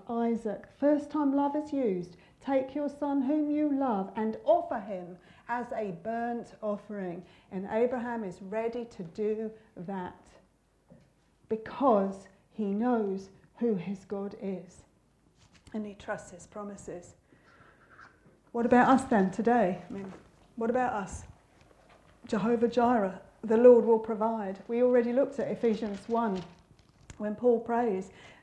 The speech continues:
uh, that we might know what is the surpassing greatness of his power towards us who believe.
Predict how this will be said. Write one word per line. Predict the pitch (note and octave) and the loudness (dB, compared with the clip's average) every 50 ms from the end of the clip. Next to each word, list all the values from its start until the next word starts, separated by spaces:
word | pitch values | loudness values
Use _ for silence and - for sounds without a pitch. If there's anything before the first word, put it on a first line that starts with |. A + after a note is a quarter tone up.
| _ - | _ -8
uh, | A3 G3+ G3+ G3+ G3+ | -6 -4 -4 -4 -4
that | G3 A3+ G#3+ - | -2 -2 -2 2
we | A#3 B3+ | 2 2
might | A#3+ A#3+ - A3+ - | 2 2 2 0 0
know | A3 A#3 B3 A#3 G#3+ | 0 2 2 2 2
what | G3 G#3 - | 2 2 0
is | A3 G#3 | 0 -2
the | - A3+ G#3+ | -2 -2 -4
surpassing | - - A3 A3 - A3+ B3+ B3+ B3 A#3+ - C4 A#3 G#3+ | -2 -2 -6 -4 -2 0 2 2 2 2 0 -2 -4 -2
greatness | G#3 A3 A3+ A#3 A#3+ C4 - - A3 G3+ - | 0 2 4 4 4 4 2 0 -4 -4 -4
of | G#3+ G3 - | -6 -6 -2
his | F#3 A#3+ B3 B3 - | 0 0 0 0 -2
power | - - B3 A#3+ A#3 A#3 A#3+ B3 | -10 -8 -4 -2 -2 0 0 -2
towards | A#3 - - A3+ G3+ G#3 A#3 B3 B3+ B3+ B3+ C4 - | -2 -2 -4 -4 -2 0 2 4 4 2 0 -2 -6
us | - G#3+ A3+ A#3 A3+ - - | -8 -6 -6 -6 -8 -10 -10
who | A#3+ A#3 A#3 | -10 -8 -8
believe. | C4 B3+ B3+ C4+ D#4 D#4 - F#3 F3+ | -6 -6 -6 -4 -6 -6 -8 -10 -12